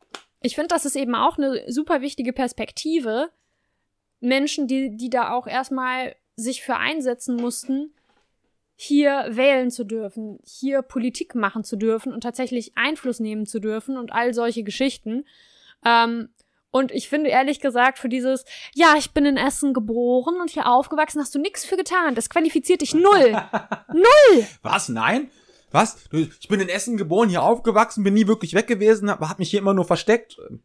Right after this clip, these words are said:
Speaker 2: Was?
Speaker 1: So, das, das ist halt, da, da hätte ich's spannender gefunden. Also das sind, das ist so schmückendes Beiwerk. Maximal.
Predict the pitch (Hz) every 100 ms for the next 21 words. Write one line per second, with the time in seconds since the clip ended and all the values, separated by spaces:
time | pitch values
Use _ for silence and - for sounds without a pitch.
0 | - 107 - _ _ - 254 233 - -
1 | 285 311 247 339 320 311 349 403 403 392
2 | - - - _ - - _ _ _ -
3 | - 269 311 320 320 415 370 - - 359
4 | 415 381 349 330 311 302 - 359 381 -
5 | _ _ _ _ _ _ _ _ _ _
6 | _ 233 269 330 381 359 - 370 370 330
7 | - 339 415 339 330 - 339 370 226 214
8 | 190 269 370 - - 392 392 359 214